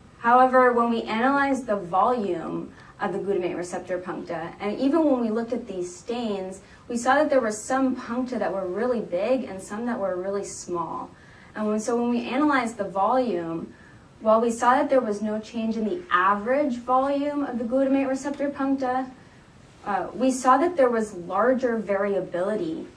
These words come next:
in the glu R two punctum size, as quantified here, where you can see that the double knockouts had larger glu R two volume interquartile ranges, can have both antagonistic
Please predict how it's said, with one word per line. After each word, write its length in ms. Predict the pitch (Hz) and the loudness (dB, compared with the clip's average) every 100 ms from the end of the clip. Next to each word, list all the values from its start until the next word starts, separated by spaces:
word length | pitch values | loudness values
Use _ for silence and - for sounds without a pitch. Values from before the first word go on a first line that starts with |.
| - - - | -20 -20 -20
in 140 | - 214 | -4 0
the 80 | 202 | 0
glu 180 | 208 | 2
R 160 | 214 202 | 2 2
two 200 | - 226 | 0 -6
punctum 520 | - 196 202 202 185 | -4 -6 -6 -6 -6
size, 760 | 175 - 165 165 175 170 - - - | -6 -2 -2 0 -4 -8 -10 -18 -8
as 200 | 202 202 | -4 -4
quantified 540 | - 214 214 208 185 175 | -4 -4 -4 -4 -4 -4
here, 500 | - 196 175 - - - - - - | -8 -6 -4 -4 -10 -18 -20 -20 -10
where 100 | 226 | -4
you 80 | 220 | -2
can 180 | 262 240 | 0 -2
see 140 | 254 | 2
that 180 | 269 285 | 2 2
the 80 | 269 | 0
double 300 | 220 208 226 | 0 0 0
knockouts 540 | 208 180 180 220 214 | -2 -2 -2 0 -2
had 320 | - 202 196 | -4 -8 -8
larger 540 | 196 196 214 208 226 214 | -2 0 2 0 0 -2
glu 200 | - 208 | -2 0
R 180 | 190 185 | 0 0
two 520 | - 196 190 190 202 - - - | -6 -8 -6 -8 -10 -14 -20 -16
volume 640 | 180 190 196 185 185 175 - | -4 2 2 2 0 -2 -2
interquartile 1000 | 208 208 208 - 190 185 196 175 160 | -4 -4 -6 -4 -4 -4 -4 -4 -4
ranges, 600 | 160 170 165 - 131 170 226 | -4 -4 -6 -8 -10 -10 -8
can 80 | |
have 260 | 208 - - | -8 -6 -6
both 240 | 220 220 | -4 -6
antagonistic 960 | - 233 240 - 214 202 190 - 254 | -6 -4 -6 -6 -6 -6 -8 -6 -6